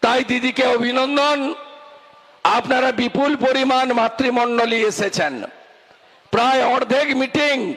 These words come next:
শুধু মা, দিদি আর বোন, না জাগিলে ললনা,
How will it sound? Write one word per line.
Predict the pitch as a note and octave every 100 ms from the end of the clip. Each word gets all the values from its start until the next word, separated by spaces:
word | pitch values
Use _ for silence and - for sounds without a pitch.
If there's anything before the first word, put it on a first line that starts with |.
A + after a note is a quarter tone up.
| -
শুধু | A3 C4 C4+
মা, | A#3+ B3 C4+ C4
দিদি | A3+ A#3+ B3+ A#3+
আর | A#3
বোন, | A3 G#3+ G3+ E3+ G#2 - - - - - -
না | D#3+ A3+
জাগিলে | A#3+ A#3 A3+ A3+
ললনা, | A3 G#3 A3 A#3+ C4+ D4